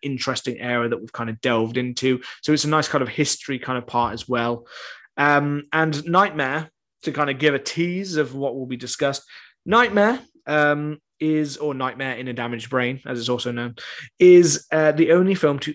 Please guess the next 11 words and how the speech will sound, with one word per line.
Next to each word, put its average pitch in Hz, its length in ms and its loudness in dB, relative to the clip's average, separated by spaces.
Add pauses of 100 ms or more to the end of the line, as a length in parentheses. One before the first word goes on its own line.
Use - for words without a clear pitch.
actually 160 400 -4
get 131 200 -2
a 127 200 -10
prosecution, - 880 -4 (240)
jail 147 420 6
t-, 139 160 -6
sentence, - 800 -4 (300)
actual 131 360 0
jail 131 380 4
time. 113 480 -4 (580)
So 127 640 2